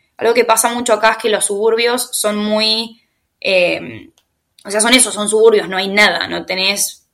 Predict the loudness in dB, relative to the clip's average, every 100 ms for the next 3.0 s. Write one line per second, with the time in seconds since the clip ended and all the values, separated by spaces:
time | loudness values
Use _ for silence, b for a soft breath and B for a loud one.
0 | _ -4 -2 2 4 6 6 8 6 6
1 | 6 6 2 0 2 2 2 0 -2 -2
2 | -2 0 0 2 0 -2 2 2 2